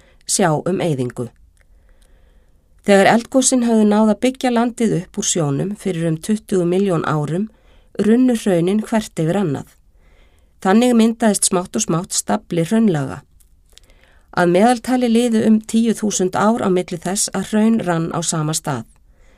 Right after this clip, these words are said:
Á meðan festi skógur rætur á hrauninu en eyddist síðan þegar nýtt hraun rann yfir. Á þennan hátt hlóðst landið upp í milljónir ára.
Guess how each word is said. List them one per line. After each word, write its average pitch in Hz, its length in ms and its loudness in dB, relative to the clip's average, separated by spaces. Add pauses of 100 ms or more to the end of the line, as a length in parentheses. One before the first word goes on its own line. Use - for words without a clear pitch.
(800)
Á 175 80 0
meðan 220 400 4
festi 247 400 -2
skógur 170 480 0
rætur 165 640 -4
á 160 80 0
hrauninu 170 560 -2
en 180 160 -4
eyddist - 480 -4
síðan 170 400 -4
þegar 202 240 0
nýtt 226 320 -4
hraun 175 320 -2
rann 180 320 -4
yfir. 170 380 -6 (1500)
Á 175 80 -2
þennan 214 480 2
hátt - 400 -2
hlóðst 214 400 0
landið 180 540 0
upp - 100 -20
í 196 160 2
milljónir 160 480 0
ára. 131 320 -4